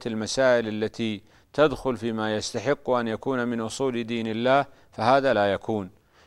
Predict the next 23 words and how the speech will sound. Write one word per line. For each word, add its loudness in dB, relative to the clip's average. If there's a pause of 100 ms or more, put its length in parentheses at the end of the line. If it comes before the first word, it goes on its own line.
(140)
إلا، 4 (220)
اللهم 4 (240)
إلا 2
أن -2
ننهى 0
عن 0
بعض 6
ذلك 4
في -4
بعض 6
الأحوال، 2 (420)
مثل 0
مخاطبة 4
شخص 0 (760)
بما 2
يعجز 2
عنه 2
فهمه -2 (320)
فيضل". 0 (480)
وقد -4
ورد 8
في 4
الخبر 4